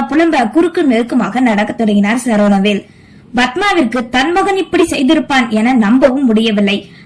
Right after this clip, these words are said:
அதே நேரம் இவள் சொல்வதும் பொய் என அலட்சியப்படுத்தவும் இயலவில்லை. குழம்பிய நிலையில் இருந்தார். சரவணவேல் ரௌத்திரத்தோடு குதித்துக் கொண்டிருந்தார். தன் மகனை ஒழுக்கமாக வளர்த்துள்ளேன் என கர்வம் சிதைந்தது. இந்த பெண்ணோடு எத்தனை நாள் இந்த வீட்டில் இருந்தானோ,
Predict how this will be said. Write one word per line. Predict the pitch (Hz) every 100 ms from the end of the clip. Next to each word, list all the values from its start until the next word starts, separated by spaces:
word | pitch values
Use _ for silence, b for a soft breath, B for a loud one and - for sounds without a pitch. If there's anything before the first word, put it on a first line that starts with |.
| B
அதே | 254 330
நேரம் | 339 247 220 262 - -
இவள் | - 330 349
சொல்வதும் | 339 311 339 330 320
பொய் | 254 277 285
என | 226 240 247
அலட்சியப்படுத்தவும் | 233 269 330 240 233 208 214 262
இயலவில்லை. | 220 214 214 202 202 254 B B B
குழம்பிய | - 370 370 349
நிலையில் | 262 220 202 254
இருந்தார். | 233 208 202 202 202 B B B -
சரவணவேல் | 339 392 359 240 240
ரௌத்திரத்தோடு | 233 262 302 339 320 277 214
குதித்துக் | 214 247 - 262
கொண்டிருந்தார். | 240 214 208 202 196 226 -
தன் | - 277 277
மகனை | 269 359 359
ஒழுக்கமாக | 277 240 294 330 285 254
வளர்த்துள்ளேன் | 254 233 247 302 285 285 294
என | 220 208
கர்வம் | 208 220 240 269 254
சிதைந்தது. | 220 233 233 202 196 302 - B B B
இந்த | 294 320 311
பெண்ணோடு | 294 311 381 370 311
எத்தனை | 240 311 415
நாள் | 370 339 339
இந்த | 320 294
வீட்டில் | 285 302 302 269
இருந்தானோ, | 262 262 254 254 247